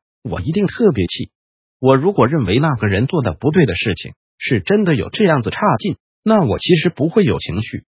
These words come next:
因为我只需要选择还要不要跟那个人来往就好了。可是当我冤枉一个人的时候，我会很气，那就是你没有在承认事实的时候，情绪会加倍。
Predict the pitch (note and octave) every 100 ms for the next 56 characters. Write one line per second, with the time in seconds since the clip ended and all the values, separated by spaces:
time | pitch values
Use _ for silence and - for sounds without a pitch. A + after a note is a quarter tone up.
0 | _ G3 G#3 E3+ F2+ - G2 - E3 F3
1 | B2 - A1 G1+ C#2+ G2 - _ _ G#2+
2 | E3+ E3+ - E3 C3 F#3 F#3 G#2 G#2+ G#2
3 | C#3 C3 A#2 C2+ - F#2 - - - _
4 | _ _ _ _ - - E2 - _ _
5 | - G3+ E3 E3 D#3 C3+ C#3+ A#2+ D#2+ G#2
6 | - - - C#3 - _ _ A2 A#2+ F3
7 | A#2+ - G2+ - G#2 - _ _ F#3+ C#3
8 | E2 - C#2 _ _ - G#2 G2 F#3+ C#3+
9 | G#2 - A2+ F3+ E3 - G3+ A2+ G2 G#2+
10 | - - - - _ _ - - A2+ C#3+
11 | D3 G2+ A2+ F#2+ C3 D3